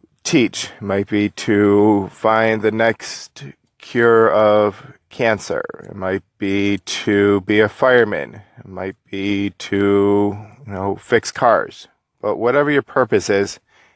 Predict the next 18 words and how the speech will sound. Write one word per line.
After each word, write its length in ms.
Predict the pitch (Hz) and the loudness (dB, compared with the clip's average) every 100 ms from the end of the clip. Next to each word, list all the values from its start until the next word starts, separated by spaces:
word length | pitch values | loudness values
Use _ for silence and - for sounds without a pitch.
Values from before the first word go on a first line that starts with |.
| _ | _
you 160 | - 101 | -10 -4
need 180 | 107 104 | -4 -2
to 100 | 110 | -4
find 380 | - 131 120 | 0 0 0
it. 200 | 104 - - _ _ _ | -2 -10 -18 _ _ _
And 280 | - 104 95 | -12 -10 -6
once 260 | 107 110 - | -6 -6 -2
you 300 | 110 107 104 | 0 2 0
have 220 | 104 95 | -2 -6
found 380 | - 123 143 127 | 0 2 2 0
your 100 | 107 | -4
purpose, 600 | - 92 - 117 - - _ _ _ _ _ _ _ - | -4 -6 -2 -4 -4 -16 _ _ _ _ _ _ _ -12
uh, 400 | 92 90 92 95 - | -6 -2 0 -2 0
work 280 | 113 127 | 0 2
on 100 | 131 | 2
it. 300 | 95 73 - - _ _ _ _ _ _ _ _ _ _ _ _ _ _ - | 0 -2 -10 -20 _ _ _ _ _ _ _ _ _ _ _ _ _ _ -10
Uh, 300 | 85 92 92 | -4 0 0
learn 600 | 87 101 117 117 113 113 | 0 2 4 4 4 -2